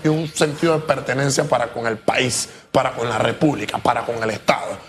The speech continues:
para con los ciudadanos. Segundo, debemos nosotros, como ciudadanos panameños, alejarnos o tratar de alejarnos cada día. Y yo sé que esto es duro.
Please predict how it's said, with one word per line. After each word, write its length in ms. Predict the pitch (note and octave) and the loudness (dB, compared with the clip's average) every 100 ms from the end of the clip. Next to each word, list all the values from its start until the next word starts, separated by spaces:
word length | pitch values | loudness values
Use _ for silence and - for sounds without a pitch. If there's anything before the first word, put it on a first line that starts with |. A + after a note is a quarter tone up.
| - | -2
para 300 | F3 C#3+ C3 | 0 0 -2
con 120 | C3+ B2+ | -6 -4
los 120 | A2 | -2
ciudadanos. 760 | - F3 B2+ A#2+ A#2+ G#2+ - - | 2 2 4 2 0 -4 -12 -10
Segundo, 680 | - F3+ E3 B3+ D3+ A#2 - - _ _ - | -4 0 2 2 2 0 -2 -18 _ _ 2
debemos 400 | C#3+ F3 A3+ A#3 | 2 2 -4 -2
nosotros, 680 | D#3 G#3 - C#3 - - - - | 0 0 0 -2 -2 -6 -8 -4
como 380 | B2+ A#2+ A2+ | 0 0 0
ciudadanos 540 | A2 - D3 C#3 D#3 D3+ | 0 2 2 2 0 -2
panameños, 580 | D3+ C3 C#3 C#3 C#3+ C#3 - _ _ - | -4 0 0 2 0 -2 -12 _ _ -4
alejarnos 1160 | D#3+ D#3 D#3 D#3+ D#3 - G3 E3+ C#3+ B2 A2+ - | -2 -2 -2 -2 -2 0 0 2 -2 -2 -4 -2
o 120 | F3+ E3+ | 0 0
tratar 600 | - D3 - G#3+ A#3 D#3+ | 0 0 2 0 2 2
de 140 | C#3+ | 2
alejarnos 680 | C#3 C3+ D3+ C#3+ C3 A#2 - - _ | 2 0 2 2 0 -6 -8 -14 _
cada 280 | A3+ A#3 G#3+ | 0 2 2
día. 220 | A3+ E3+ | 2 2
Y 100 | C#3+ | 2
yo 80 | G3 | 2
sé 140 | C#4+ | 2
que 80 | C4+ | 0
esto 160 | C4 C4 | 2 2
es 60 | |
duro. 280 | A3+ F3 - | 4 2 0